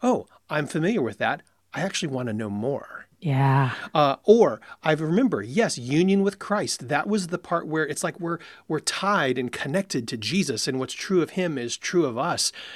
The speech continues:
Speaker 1: Oh, you know, I really want to learn more about that. Or how we know that there is a God, or how we know that the Bible is true.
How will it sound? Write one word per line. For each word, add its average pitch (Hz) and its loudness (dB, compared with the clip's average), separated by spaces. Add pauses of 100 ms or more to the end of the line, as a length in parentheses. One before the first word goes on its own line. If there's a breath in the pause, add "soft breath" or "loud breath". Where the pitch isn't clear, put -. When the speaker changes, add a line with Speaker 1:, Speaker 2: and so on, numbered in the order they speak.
(180 loud breath)
Speaker 1:
Oh, 214 2
you 156 -2
know, 185 4
I 156 0
really 135 2
want 127 0
to 147 -2
learn 127 0
more 120 4
about 127 0
that. 92 -2 (320 loud breath)
Or 170 6 (560 loud breath)
how 175 2
we 175 6
know 147 4
that 139 0
there 139 0
is 143 -2
a 151 0
God, 143 0
or 190 0
how 135 0
we 143 4
know 143 4
that 143 0
the 131 0
Bible 131 0
is 127 -2
true. 165 -2